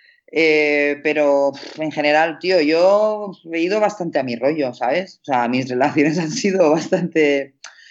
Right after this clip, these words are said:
poco duraderas y no lo quiero achacar al baloncesto, pero es muy complicado a la vez,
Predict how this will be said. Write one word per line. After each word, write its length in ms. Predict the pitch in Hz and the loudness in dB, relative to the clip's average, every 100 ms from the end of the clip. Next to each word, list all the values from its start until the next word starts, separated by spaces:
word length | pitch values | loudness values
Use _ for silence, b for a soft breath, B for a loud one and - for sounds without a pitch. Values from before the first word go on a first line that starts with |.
| B - | B -2
poco 260 | 185 202 | 0 2
duraderas 640 | 214 190 160 160 202 156 - | 2 2 2 2 2 0 -4
y 80 | 139 | -8
no 100 | 151 | -4
lo 140 | 180 | -4
quiero 180 | 202 196 | -2 -2
achacar 340 | 185 170 151 | -2 -2 -2
al 120 | 139 | -2
baloncesto, 520 | 135 127 127 160 165 196 | -2 -4 -6 -8 -6 -4
pero 140 | 147 | -2
es 180 | 131 131 | -2 -4
muy 120 | 160 | -6
complicado 760 | 160 175 165 139 147 165 156 135 | -4 -4 -2 2 2 4 4 4
a 40 | 135 | 2
la 120 | 131 | 2
vez, 460 | 139 139 139 - | 0 -2 -4 -12